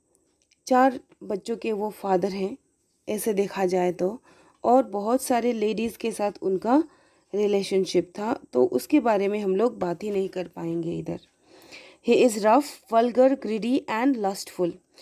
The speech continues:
वो बोलने का तरीका भी उनको नहीं मालूम है, वल्गर है क्योंकि कहाँ पे क्या बोलना है, कैसे मैनर, अ, में रहना है, वो सब उनको नहीं मालूम। बहुत ग्रीडी है,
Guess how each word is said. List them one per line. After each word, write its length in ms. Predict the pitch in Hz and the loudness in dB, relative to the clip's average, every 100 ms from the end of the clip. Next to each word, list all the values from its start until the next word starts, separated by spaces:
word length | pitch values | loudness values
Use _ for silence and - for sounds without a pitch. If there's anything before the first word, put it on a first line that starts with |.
| - - - | -20 -20 0
वो 340 | 233 294 - - | 4 4 4 -10
बोलने 440 | 196 214 240 254 | -8 -2 2 2
का 120 | 294 285 | 4 4
तरीका 400 | 269 254 254 240 | 2 0 -2 0
भी 100 | 254 | -2
उनको 280 | 240 220 | -2 -4
नहीं 220 | 226 226 233 | -6 -6 -6
मालूम 380 | 226 220 214 | -4 -4 -6
है, 160 | 214 226 _ _ - _ _ - | -8 -10 _ _ -20 _ _ -4
वल्गर 460 | 185 220 220 269 | 4 4 8 6
है 260 | 247 254 262 _ _ _ _ | 6 -2 -4 _ _ _ _
क्योंकि 240 | - 185 - | -12 -6 -6
कहाँ 300 | 110 107 107 | -6 -8 -4
पे 140 | - | -4
क्या 300 | - - 220 | -4 -2 0
बोलना 360 | 196 220 220 214 | 2 0 0 -2
है, 180 | 214 | -4
कैसे 320 | 202 220 208 233 | -4 -6 -2 -2
मैनर, 400 | 220 214 220 220 _ _ _ _ - - - | 0 0 -2 -6 _ _ _ _ -20 -10 -2
अ, 240 | 208 196 | 2 2
में 240 | 196 214 | 2 2
रहना 280 | 214 208 220 | 2 0 0
है, 220 | 226 214 | 0 -2
वो 180 | 202 233 | 2 2
सब 200 | 247 233 | 2 0
उनको 220 | 214 190 | -2 -2
नहीं 220 | 214 202 220 | -2 -2 -2
मालूम। 380 | 214 208 214 | -2 -4 -4
बहुत 240 | 208 262 269 | 2 2 2
ग्रीडी 440 | - 214 208 247 | -2 -2 0 4
है, 200 | 262 277 | 4 4